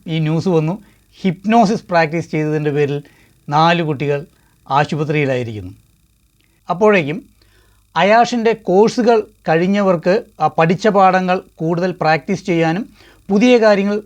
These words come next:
ഹിപ്നോസിസിൽ റിസർച്ച് നടത്താനുമായിട്ട് നമ്മൾ ഉണ്ടാക്കിയിരിക്കുന്ന ഒരു പ്ലാറ്റ്ഫോമായ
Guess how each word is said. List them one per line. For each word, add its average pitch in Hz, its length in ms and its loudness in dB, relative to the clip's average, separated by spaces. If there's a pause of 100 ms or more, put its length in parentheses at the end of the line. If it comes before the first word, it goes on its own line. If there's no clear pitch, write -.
(280)
ഹിപ്നോസിസിൽ 196 640 -2 (260)
റിസർച്ച് 233 340 2
നടത്താനുമായിട്ട് 180 880 -2 (200)
നമ്മൾ 160 340 -2 (360)
ഉണ്ടാക്കിയിരിക്കുന്ന 165 760 -2
ഒരു 156 100 -2
പ്ലാറ്റ്ഫോമായ 147 800 -2